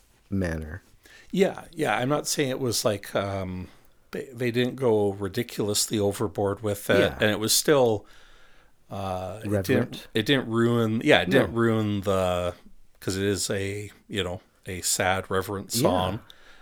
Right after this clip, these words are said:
Speaker 2: Um, it didn't take that away, but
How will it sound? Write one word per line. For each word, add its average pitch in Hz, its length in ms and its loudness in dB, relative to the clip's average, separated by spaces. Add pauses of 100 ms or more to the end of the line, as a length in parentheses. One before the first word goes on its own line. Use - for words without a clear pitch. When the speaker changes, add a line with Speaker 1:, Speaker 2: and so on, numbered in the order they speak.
(220)
Speaker 2:
Um, 90 680 -4 (840)
it 113 140 -8
didn't 123 280 -2 (240)
take - 260 -8
that 104 160 2
away, 98 340 -2
but 92 300 -6